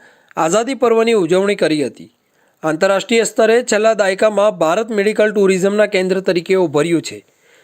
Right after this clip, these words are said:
વિશ્વભરના દર્દીઓ અહીંની ગુણવત્તાસભર અને આધુનિક સારવાર માટે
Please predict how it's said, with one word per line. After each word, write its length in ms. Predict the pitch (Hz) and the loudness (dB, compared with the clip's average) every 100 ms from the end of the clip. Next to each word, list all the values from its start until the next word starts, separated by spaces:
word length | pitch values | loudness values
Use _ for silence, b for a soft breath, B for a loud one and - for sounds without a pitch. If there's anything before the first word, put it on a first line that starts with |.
| b b | b b
વિશ્વભરના 560 | 147 190 190 190 214 208 | -2 2 2 2 2 2
દર્દીઓ 460 | 208 185 214 233 | 0 0 2 4
અહીંની 320 | 226 202 208 | 4 2 -2
ગુણવત્તાસભર 880 | 202 190 190 208 - 214 208 185 220 | -2 2 2 2 0 2 2 2 2
અને 160 | 208 202 | 2 0
આધુનિક 460 | 175 156 190 220 | 0 0 0 0
સારવાર 360 | - 185 185 190 | 0 0 2 0
માટે 440 | 180 165 170 202 | 0 0 0 -2